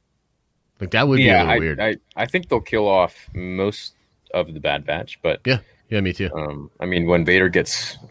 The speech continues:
Speaker 2: a hand of everybody, it's over.
Speaker 1: Mm-hmm.
Speaker 2: Um, Squad had a clone Jedi child that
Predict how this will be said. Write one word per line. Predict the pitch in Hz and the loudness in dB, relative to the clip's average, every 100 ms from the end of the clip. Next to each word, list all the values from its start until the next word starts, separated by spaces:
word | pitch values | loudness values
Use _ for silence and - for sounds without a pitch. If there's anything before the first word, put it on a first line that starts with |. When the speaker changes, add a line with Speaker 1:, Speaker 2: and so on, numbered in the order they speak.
| _ | _
Speaker 2:
a | 87 | -4
hand | 92 87 85 | 0 2 4
of | |
everybody, | 80 76 80 82 82 73 69 - _ - | 2 0 2 2 2 0 -6 -14 _ -14
it's | - | 0
over. | 131 104 - _ _ _ _ _ _ | 0 0 -4 _ _ _ _ _ _
Speaker 1:
Mm-hmm. | 87 76 98 - _ _ - | -12 -10 -12 -16 _ _ -2
Speaker 2:
Um, | 78 78 78 78 78 78 78 78 78 76 76 - - - - _ _ _ _ _ _ _ _ _ _ _ _ _ _ _ _ _ | 0 2 2 2 2 2 0 -2 -4 -8 -10 -20 -20 -20 -20 _ _ _ _ _ _ _ _ _ _ _ _ _ _ _ _ _
Squad | - - 98 98 | -16 0 4 4
had | 98 | 4
a | 95 | 2
clone | - 101 98 92 | 2 2 2 2
Jedi | 92 92 95 107 113 113 | 4 4 4 2 -2 -6
child | - - 95 113 104 | -8 -2 0 0 2
that | 87 | 0